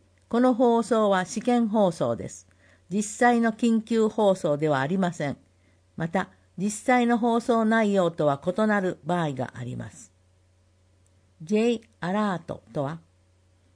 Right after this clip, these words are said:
地震、津波や武力攻撃などの緊急情報を国から人工衛星などを通じて瞬時にお伝えするシステム。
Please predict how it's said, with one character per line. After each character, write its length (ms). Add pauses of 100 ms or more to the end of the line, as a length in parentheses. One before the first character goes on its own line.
地 160
震、 400 (200)
津 100
波 320
や 180 (360)
武 80
力 320
攻 260
撃 280
な 120
ど 140
の 140
緊 300
急 240
情 280
報 300
を 140 (440)
国 260
か 140
ら 220 (280)
人 280
工 360
衛 220
星 280
な 160
ど 160
を 80
通 320
じ 140
て 140
瞬 340
時 120
に 140
お 80
伝 320
え 40
す 180
る 120
シ 180
ス 140
テ 160
ム。 60